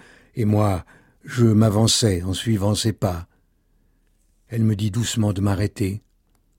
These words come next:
Je la reconnus alors, et la priai de rester un peu à me parler.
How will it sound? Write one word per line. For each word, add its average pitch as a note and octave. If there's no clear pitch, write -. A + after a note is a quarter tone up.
Je A#2+
la G#2+
reconnus G2
alors, F#2
et B2+
la G#2+
priai G2+
de G2
rester F#2
un F#2
peu F2+
à F#2+
me F#2+
parler. E2+